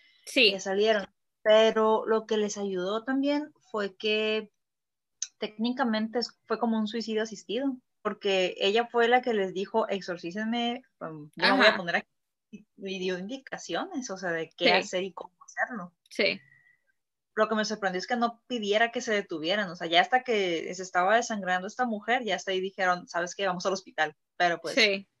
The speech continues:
Speaker 2: o sea, ya
Speaker 1: Demasiado tarde.
Speaker 2: Y, pues, estaba desangrando y aparte se bebió una especie de menjurje que no sé quién se le
Speaker 1: Sí.
Speaker 2: ocurrió que es una
Speaker 1: A-, apenas voy para eso. Vamos a, a, ya, voy a retomar mi,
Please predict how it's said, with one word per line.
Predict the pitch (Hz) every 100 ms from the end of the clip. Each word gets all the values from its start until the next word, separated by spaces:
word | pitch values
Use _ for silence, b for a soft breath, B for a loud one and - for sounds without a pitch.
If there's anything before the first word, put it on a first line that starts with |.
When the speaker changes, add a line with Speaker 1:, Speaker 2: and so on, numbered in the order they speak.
| _ _ _ _ -
Speaker 2:
o | 202
sea, | 208 214
ya | 202
Speaker 1:
Demasiado | 220 202 202 196 196
tarde. | 196 190 185 202 _ _ _ _ _ _ 139
Speaker 2:
Y, | 151 156 170 180
pues, | 196
estaba | 190 185 180 196
desangrando | 202 202 185 185 202 247
y | 262
aparte | 220 196 190 - 214 214 214 214 _
se | - 208
bebió | 202 190 175 175 180 180 175 - _
una | _ 185 175 175 185
especie | - 202 226
de | 226
menjurje | 180 175 - 180 214 247
que | 233
no | 170 170
sé | 190
quién | 196
se | 190
le | 254
Speaker 1:
Sí. | 202
Speaker 2:
ocurrió | 180 165
que |
es | 190
una | 185 185
Speaker 1:
A-, | 185 - 240
apenas | 226 226 226
voy | 247 247
para | 240 240 214
eso. | 214 214 208
Vamos | 196 214 220 240
a, | 226 214 196 175 190 190 190 185 180
a, | - -
ya, | - 208 190
voy | 202 220
a | 220
retomar | 240 226 208 196 196
mi, | 202 214 196 180